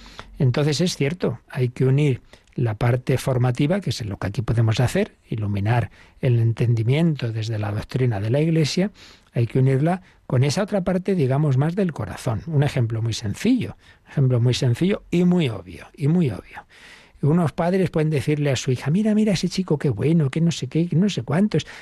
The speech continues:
¿por qué no te casas con él?". Y la chica dirá, "Sí, sí, estupendo, pero tendré que enamorarme yo, ¿no?". Pues sí, entonces podemos aquí explicar la doctrina de la Iglesia y Jesucristo es estupendo, sí, pero si tú no recibes esa gracia, ese, ese,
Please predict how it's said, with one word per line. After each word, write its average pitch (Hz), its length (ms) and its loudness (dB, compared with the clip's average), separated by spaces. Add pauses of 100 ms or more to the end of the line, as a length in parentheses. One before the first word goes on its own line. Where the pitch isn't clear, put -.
¿por - 100 -6
qué 190 100 2
no 277 100 2
te 202 100 -2
casas 156 300 -2
con 139 160 0
él?". 208 140 2
Y - 20 0
la 113 100 -4
chica 127 240 -2
dirá, 92 140 -6
"Sí, 117 160 -6
sí, - 140 0
estupendo, 180 500 0
pero - 180 -10
tendré 127 240 0
que 160 60 0
enamorarme 117 540 0
yo, 196 180 2
¿no?". 175 260 0 (360)
Pues 151 240 0
sí, 240 340 0 (240)
entonces 156 440 0
podemos 151 380 0
aquí 160 200 -2
explicar 151 480 -2
la 135 100 0
doctrina 135 280 -2
de 120 80 -2
la 101 100 -6
Iglesia 151 480 0
y 156 100 -2
Jesucristo 123 560 -4
es 120 120 -2
estupendo, 147 460 0
sí, 190 220 -2 (260)
pero 120 220 0
si 117 140 2
tú 233 340 0 (240)
no 139 140 2
recibes 143 420 2
esa 131 280 0
gracia, 127 460 0
ese, 139 380 -2
ese, - 140 -4